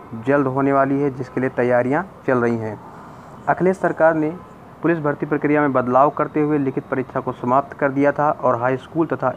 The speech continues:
इंटरमीडिएट परीक्षा के अंकों और दौड़ के आधार पर ही भर्ती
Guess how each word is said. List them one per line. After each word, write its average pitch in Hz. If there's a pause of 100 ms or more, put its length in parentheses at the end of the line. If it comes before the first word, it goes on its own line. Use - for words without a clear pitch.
इंटरमीडिएट 120 (480)
परीक्षा 139
के 151
अंकों 127
और 123
दौड़ 131
के 135
आधार 120
पर 120
ही 127
भर्ती 120